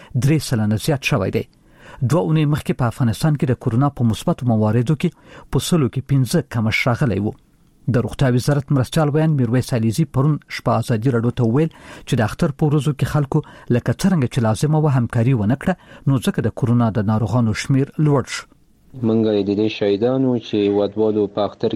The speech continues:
Speaker 2: کې یو بل کره تګ و راتګ درلود، د امر روغتیا وزارت روغتیايي لارښوونې نه عملي کولې، هم ماسک نه څخه استفاده نه کوله. نو امکان دې شته چې وروسته د اختر څخه د کورونا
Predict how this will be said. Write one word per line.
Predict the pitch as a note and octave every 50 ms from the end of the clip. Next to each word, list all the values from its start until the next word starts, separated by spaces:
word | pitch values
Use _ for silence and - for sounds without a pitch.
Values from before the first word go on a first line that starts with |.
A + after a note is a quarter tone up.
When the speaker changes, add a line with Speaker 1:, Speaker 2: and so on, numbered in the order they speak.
| - -
Speaker 2:
کې | A2 G2+ - - - - - - - _ - F#2 G2
یو | G#2 G#2+ G#2 G#2+
بل | A2 A2 G#2+ -
کره | - A2 G#2 G2+ -
تګ | G#2+ G2+ G#2+
و | G#2
راتګ | G2+ G2 G2 - C3 B2+ B2+ B2
درلود، | B2+ A#2+ A#2+ A#2 A#2+ A#2 A#2+ A#2+ - - G#2+
د | G#2 A2 A2
امر | A2 A2+
روغتیا | A2 G#2 - A2+ G#2
وزارت | G#2 G2+ A2 A2 A2+ A2+ - A#2
روغتیايي | G#2+ G2 - - - A2 A2 A2+ G#2 G#2+
لارښوونې | G#2 F#2+ - - - G#2+ A2 A#2 A#2+ A#2 A2+ G#2+ F#2+ F2+ F2 F2+ - - - - G2+ G2+ G#2
نه | A2+ A#2+ B2+
عملي | C3 B2 A#2+ B2+ B2 -
کولې، | - C3 B2+ C3 B2+ C3+ C3+ C3+ -
هم | A2+ G#2 G2 G2 G2 G#2
ماسک | A2+ B2+ B2 - - B2+ A#2+
نه | A#2+ A#2+ A#2 -
څخه | - - - -
استفاده | A2 A2 A2 - - A2 G#2+ G#2+ A2 A2
نه | A2+ A2 -
کوله. | A#2 A2 A2 A2 G#2+ G#2+ G#2+ - - - - - - _ -
نو | A#2 A2+ A2 G#2+
امکان | A2 A2 - A#2+ A2+ A2 A2
دې | A2 G#2 A2+ A2+ G#2+ -
شته | - - - C#3 C#3 C#3+ D3 C#3+ - -
چې | - B2+ A#2 A2 A2 G#2+
وروسته | A2 B2+ C3+ C3+ - - B2+ A#2+
د | B2 A#2
اختر | - - - C3+ C3 C3 -
څخه | - - - - C#3 C3+ C#3 C3+ - _ - - G2
د | G#2 G#2 G2+ G2+ -
کورونا | - - A2+ A2 A2+